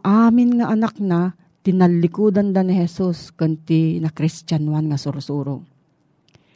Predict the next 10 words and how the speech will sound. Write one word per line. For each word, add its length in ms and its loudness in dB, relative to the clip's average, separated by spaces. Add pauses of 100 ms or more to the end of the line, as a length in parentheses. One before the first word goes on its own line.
(220)
No 460 6
kastoy 400 4
ti 80 -2
pagbanagan 880 2
ti 80 -6
anak 320 -2
ti 80 -6
nakristianoan 880 -2
a 80 -2
nagannak, 540 -4